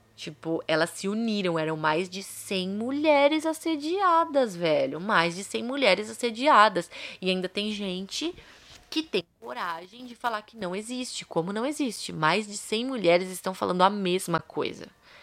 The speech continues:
sabe? Então existe. E, meu, o cara foi preso, foi um puta, meu, foi uma puta repercussão isso também, que é super importante falar, sabe?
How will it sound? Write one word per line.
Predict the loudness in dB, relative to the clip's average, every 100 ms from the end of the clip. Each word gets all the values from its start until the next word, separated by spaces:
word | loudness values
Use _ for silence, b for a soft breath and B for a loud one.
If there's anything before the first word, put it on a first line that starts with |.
| B B
sabe? | 6 6 6 0 B B -8
Então | -4 -2 -2
existe. | 0 -2 -4 -8 -12 B B -10
E, | -8 -6 -10 _ _ _
meu, | 0 2 2
o |
cara | 0 -2
foi | -2 -4
preso, | -2 2 4 4 2 0 -4
foi | -4 -2 -2
um | -6
puta, | -8 -8 -4 0 4 6 6 6 2 -6 _ -8
meu, | -8
foi | -8 -6
uma | -4
puta | -4 2 4 4 0
repercussão | -2 -4 -8 -6 -4 -4
isso | -4 -8 -10 -10
também, | -6 -4 -4
que | -4 -4
é | -4 -6 B B B
super | -6 0 2
importante | 4 2 2 0 0
falar, | 2 6 4 2
sabe? | -4 -4 -4